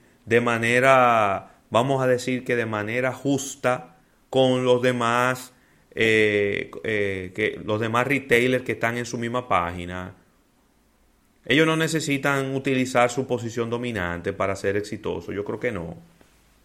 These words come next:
Yo creo que ellos pueden, eh, ser exitosos sin necesariamente estar, eh, infringiendo quizá, ¿verdad?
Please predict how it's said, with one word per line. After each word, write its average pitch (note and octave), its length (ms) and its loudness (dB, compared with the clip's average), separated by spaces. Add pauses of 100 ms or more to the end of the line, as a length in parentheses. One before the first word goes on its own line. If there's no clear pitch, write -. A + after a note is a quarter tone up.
(320)
Yo A2+ 80 -2
creo B2 100 2
que C3+ 100 2
ellos C#3 220 4
pueden, C3+ 560 2 (360)
eh, G#2+ 360 6
ser A#2+ 280 6
exitosos A#2 640 -2
sin C#3 220 -2
necesariamente G#2+ 1160 -2 (640)
estar, G#2+ 720 2 (400)
eh, F2+ 600 -8 (200)
infringiendo C3 1080 0
quizá, A2 420 0
¿verdad? A#2+ 460 -2